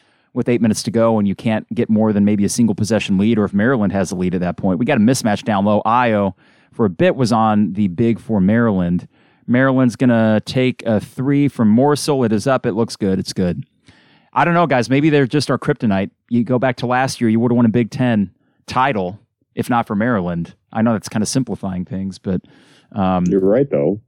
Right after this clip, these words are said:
Speaker 1: Yeah, right. I mean, you just split that, you get a share. And you should've won the
Speaker 2: You
Speaker 1: first one.
Speaker 2: Right. The first one was brutal.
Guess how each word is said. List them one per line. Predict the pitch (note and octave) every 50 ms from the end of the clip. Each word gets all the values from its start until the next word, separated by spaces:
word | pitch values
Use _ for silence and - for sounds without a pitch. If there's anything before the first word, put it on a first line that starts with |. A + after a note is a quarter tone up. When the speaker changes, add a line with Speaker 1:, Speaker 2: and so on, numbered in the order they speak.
| _ _ _ - _ _
Speaker 1:
Yeah, | C#3 D3+ D#3 C3 -
right. | - C#3+ C3 A2 -
I | -
mean, | B2 B2+
you | B2 A#2+
just | C#3+ C#3+ -
split | - - D#3+ F#3+ F3+
that, | - G2+ G2+ -
you | B3 G#3+
get | A#3 A2
a | A#2 A2
share. | - - - E3 F3+ E3+ - - - _ _ _ _ _ _ _ _
And | B2+ C3+ A#2+
you | B2+ C3+ -
should've | - - - G3 A3 G3
won | E3+ C#3
the | -
Speaker 2:
You | F#2
Speaker 1:
first | F#2+ F#3+ G#3+ - -
one. | - F#2 E2+ E2+ F2 A2 - - _ _ _ _ _ _ _ _ _ _ _ _ _
Speaker 2:
Right. | - F2+ F#2 F#2+ F2+ D#2+
The | C#2+
first | - - - A2 A#2 A2+ -
one | G#2+ F#2+ F2
was | E2+ E2+
brutal. | D#2 D2 D2+ E2+ E2+ F#2+ G#2+ A2 F#2 D#2 D#2 E2